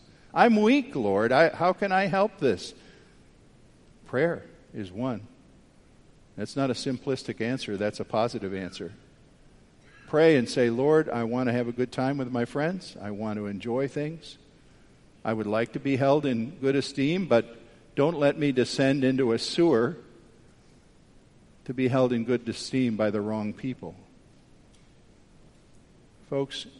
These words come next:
you're called to stand apart from self-destructive worldliness.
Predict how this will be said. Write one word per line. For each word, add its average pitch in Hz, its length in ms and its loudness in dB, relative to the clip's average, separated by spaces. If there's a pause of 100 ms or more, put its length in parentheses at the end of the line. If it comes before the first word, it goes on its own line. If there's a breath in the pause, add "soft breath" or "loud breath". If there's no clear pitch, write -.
(400)
you're 113 140 -4
called 131 360 -4
to 117 60 -8
stand 113 360 -6
apart 92 380 -8 (1080)
from 107 180 -8
self-destructive 107 1400 -2 (380)
worldliness. 95 840 -10